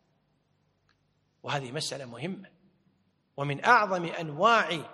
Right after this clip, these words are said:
العصيان في النذور النذر لغير الله،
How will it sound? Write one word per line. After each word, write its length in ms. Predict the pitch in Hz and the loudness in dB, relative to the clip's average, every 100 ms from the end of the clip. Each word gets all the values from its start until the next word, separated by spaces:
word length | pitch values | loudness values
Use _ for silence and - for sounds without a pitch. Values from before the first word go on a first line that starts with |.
| - - - - | -20 -20 -20 -2
العصيان 800 | 180 160 170 - 180 247 233 196 | -2 0 -2 -2 4 4 4 0
في 140 | 170 | -4
النذور 1040 | 214 190 180 170 208 233 233 247 262 247 - | -4 -2 -2 2 4 4 4 4 2 2 -4
النذر 640 | 190 156 151 180 165 165 208 | -6 -6 -6 -6 -6 -6 -8
لغير 460 | 139 - 120 - - | -8 -14 -18 -20 -20
الله، 200 | - | -20